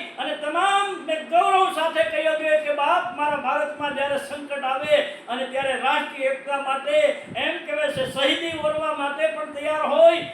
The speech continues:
અને આજે આપણી ભૂલ મોટી થઈ છે કે આપણે બધાય રાજ્યની મારી પાસે સગપણ કરવા છે તો કરવા માંડ્યા છે. હવે ભૂલ ન કરતા બાપ,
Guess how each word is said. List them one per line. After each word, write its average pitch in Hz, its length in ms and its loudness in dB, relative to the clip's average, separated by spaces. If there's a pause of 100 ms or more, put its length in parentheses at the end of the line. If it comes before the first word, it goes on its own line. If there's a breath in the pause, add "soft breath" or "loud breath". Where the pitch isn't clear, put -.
(180)
અને 240 300 -6
આજે 330 280 0
આપણી 294 340 2
ભૂલ 277 340 -8
મોટી 277 340 -2
થઈ 262 260 -4
છે 302 540 0
કે 247 60 -4
આપણે 269 360 -2
બધાય 330 720 4
રાજ્યની 302 560 0
મારી 285 280 -6
પાસે 262 340 -4
સગપણ 262 240 -10
કરવા 262 400 -4
છે 262 160 -6
તો 254 100 -10
કરવા 240 380 -4
માંડ્યા 226 320 -4
છે. 202 140 -8
હવે 247 180 -4
ભૂલ 240 200 -6
ન 233 260 -6
કરતા 240 320 -4
બાપ, 349 480 6